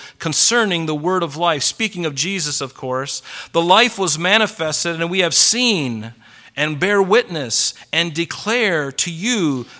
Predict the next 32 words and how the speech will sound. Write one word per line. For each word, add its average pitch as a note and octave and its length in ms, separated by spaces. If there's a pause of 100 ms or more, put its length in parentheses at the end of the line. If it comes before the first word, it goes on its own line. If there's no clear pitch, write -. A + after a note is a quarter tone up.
that F3+ 420
eternal D3+ 520
life, B2 440 (160)
which D3 280
was C#3 200
with F#3+ 200
the F3 80
Father D3+ 440
and C#3 160
was B2+ 140
manifested D3 720
to C#3 200
us. A#2+ 240 (320)
That F#3 220
which G3 220
we G3 140
have D#3+ 120
seen G#3+ 440
and F3 120
heard, F3+ 460
we F#3+ 200
declare F3+ 460
to F3 200
you, E3+ 320
that C#3 160
you E3 120
may E3 220
also D#3+ 380
have D3 200
fellowship D#3 540
with C#3 120
us. C#3 460